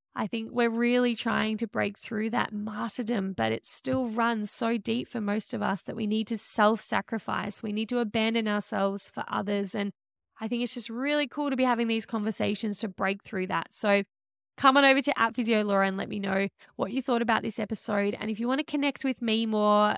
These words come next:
you can find me inside my online pregnancy program, The Pregnancy Posse. So if you are pregnant and you are wanting to get your needs met physically, emotionally,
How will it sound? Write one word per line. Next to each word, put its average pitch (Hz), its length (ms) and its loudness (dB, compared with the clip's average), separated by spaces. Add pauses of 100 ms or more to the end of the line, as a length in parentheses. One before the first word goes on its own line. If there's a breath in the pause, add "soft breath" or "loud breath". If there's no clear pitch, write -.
you 226 220 -4
can 294 160 -4
find 233 280 4
me 214 160 0
inside 214 280 -2
my 202 160 -2
online 202 400 -2
pregnancy 208 480 -8
program, 180 580 -4
The 202 320 4
Pregnancy 202 420 -4
Posse. 196 460 -6
So 220 120 -8
if 196 160 -6
you 233 120 -2
are 311 60 0
pregnant 208 520 -2 (400)
and 202 160 2
you 254 160 6
are 427 100 6
wanting 359 280 6
to 339 100 2
get 254 160 4
your 240 240 8
needs 262 360 0
met 208 340 2
physically, 262 960 0
emotionally, 226 1160 0